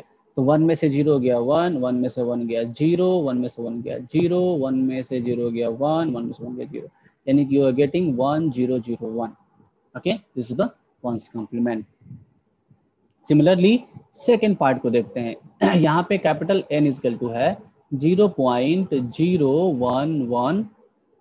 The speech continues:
ज़ीरो और स्मॉल n की वैल्यू इस केस में आ गई ज़ीरो, but स्मॉल m यहाँ पे क्या है, वन, टू, थ्री, फ़ोर, फ़ोर है और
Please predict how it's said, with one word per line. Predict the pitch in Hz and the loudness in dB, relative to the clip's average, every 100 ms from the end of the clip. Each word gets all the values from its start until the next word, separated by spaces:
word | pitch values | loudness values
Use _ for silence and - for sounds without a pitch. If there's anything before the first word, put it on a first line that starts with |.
| _ _ _ _ _ - | _ _ _ _ _ -6
ज़ीरो | 120 123 113 107 - _ _ _ | 0 2 2 0 -6 _ _ _
और | 147 143 160 | 2 2 2
स्मॉल | - 151 202 247 | 0 4 6 4
n | - 180 180 | 4 2 2
की | 165 | 2
वैल्यू | 143 143 165 | 2 4 2
इस | 151 127 | 0 -2
केस | 143 131 131 | -4 -2 -2
में | 123 | -2
आ | |
गई | 123 120 113 | -2 -4 -2
ज़ीरो, | 139 147 117 160 208 _ _ - | 2 2 2 0 -4 _ _ -6
but | 131 147 | 0 0
स्मॉल | 143 - 156 202 240 | 0 -2 2 4 2
m | - 160 175 | 2 0 2
यहाँ | 160 143 | 2 0
पे | 147 135 | -2 0
क्या | 135 | 0
है, | 139 165 | 0 0
वन, | 123 123 | 0 -2
टू, | 156 | -4
थ्री, | 151 123 | -4 -4
फ़ोर, | 120 135 113 104 - - | -4 -2 -4 -4 -10 -2
फ़ोर | 160 127 | 0 0
है | - - _ _ _ _ - | -4 -14 _ _ _ _ -2
और | 139 175 | 2 4